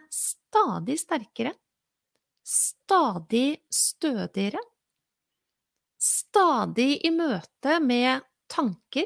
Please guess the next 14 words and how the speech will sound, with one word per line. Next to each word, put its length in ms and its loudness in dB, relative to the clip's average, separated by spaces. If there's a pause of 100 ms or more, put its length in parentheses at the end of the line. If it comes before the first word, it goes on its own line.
(120)
på 200 0
en 80 -2 (240)
annen 400 4
måte, 400 -4 (1120)
stadig 800 0
med 160 -2 (160)
begge 480 -2
føttene 480 -2
på 240 -2
bremsepedalen 1080 -2
for 220 0
å 80 -2 (220)
kunne 580 -2
muliggjøre 720 0